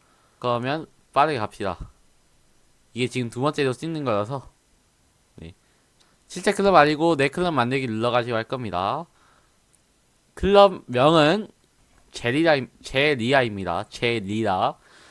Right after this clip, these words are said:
제주의 제랑 코리아의 리아를 합쳐서 제리라로 했-, 제리라로 했-, 했어요. 아, 아, 깜빡할 뻔했다. 에프씨를, 에프씨를 넣어야지.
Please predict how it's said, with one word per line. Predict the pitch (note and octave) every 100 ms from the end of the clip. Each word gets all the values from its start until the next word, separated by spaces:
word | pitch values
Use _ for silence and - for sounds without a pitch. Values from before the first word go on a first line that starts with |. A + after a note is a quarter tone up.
| _ _ _
제주의 | - B2+ C3+ D#3 C#3+
제랑 | A2+ A#2 G#2+ A#2 D#3+ F#3+ _
코리아의 | - F3 F3 D#3+ C3+ A2
리아를 | G#2 B2 A2+
합쳐서 | G#2+ C#3 - B2 G#2+ -
제리라로 | - G#2+ A#2+ A2+ G#2
했-, | A2+ - - _
제리라로 | - A2+ A#2+ G2 G#2+ G#2 G2+
했-, | A2 - - A2
했어요. | - G#2+ F2 F2+ G#2+ C3+ _ _ - - _ _ _ _ _ _ _ _ _ _ _ -
아, | F2+ F2 _ -
아, | G2
깜빡할 | - E3+ F#3+ E3+
뻔했다. | C3 G#2 F2+ D#2 - _
에프씨를, | - A2+ - B2+ G#2 - _ _ -
에프씨를 | B2 - E3+ B2
넣어야지. | A2+ A#2 G2 E2+